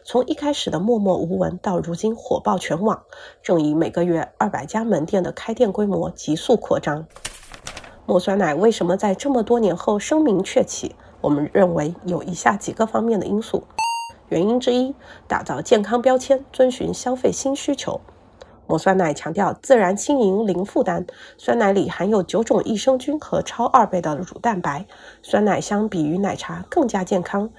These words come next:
低糖、低脂、低卡成为了重要的产品优势，而多样的配料则使得限制酸奶的营养更加丰富，健康营养也成为了墨酸奶的一大标签。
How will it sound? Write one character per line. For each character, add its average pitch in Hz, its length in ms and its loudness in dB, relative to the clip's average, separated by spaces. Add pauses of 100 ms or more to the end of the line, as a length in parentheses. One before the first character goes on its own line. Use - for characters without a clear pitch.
(280)
低 302 140 4
糖、 202 240 4
低 285 160 2
脂、 - 180 -4
低 208 160 -6
卡 - 360 -6
成 170 200 -6
为 175 120 2
了 170 120 -2
重 226 280 -2
要 190 160 0
的 143 80 -6
产 - 180 -8
品 196 180 -4
优 214 160 4
势， - 280 -6 (260)
而 160 180 0
多 180 200 4
样 190 240 4
的 160 80 0
配 226 240 2
料 190 240 0
则 175 200 -4
使 - 220 -4
得 156 140 -4
限 262 260 0
制 214 140 -2
酸 262 200 0
奶 208 140 2
的 147 80 -2
营 160 200 0
养 196 280 -2
更 226 180 0
加 233 160 -2
丰 294 220 2
富， - 260 -2 (320)
健 269 200 4
康 311 200 0
营 214 160 4
养 226 280 4
也 160 160 -4
成 185 240 -4
为 190 100 2
了 185 100 2
墨 220 220 2
酸 240 220 -2
奶 196 120 0
的 131 140 -4
一 151 180 -6
大 208 180 -6
标 240 200 0
签。 269 320 0